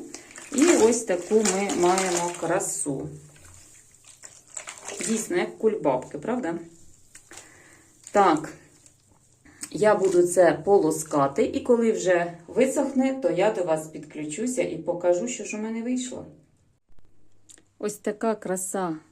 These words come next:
вийшла. Чудово пофарбувалося. Кульбабки залишилися кульбабками.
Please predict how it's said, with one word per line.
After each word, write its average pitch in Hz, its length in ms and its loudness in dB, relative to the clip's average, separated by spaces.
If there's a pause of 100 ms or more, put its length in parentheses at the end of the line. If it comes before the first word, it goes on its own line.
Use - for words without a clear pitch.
(140)
вийшла. 190 680 -2 (1600)
Чудово 202 680 2
пофарбувалося. 165 1400 -2 (1600)
Кульбабки 226 840 2
залишилися 185 840 0
кульбабками. 185 1040 -2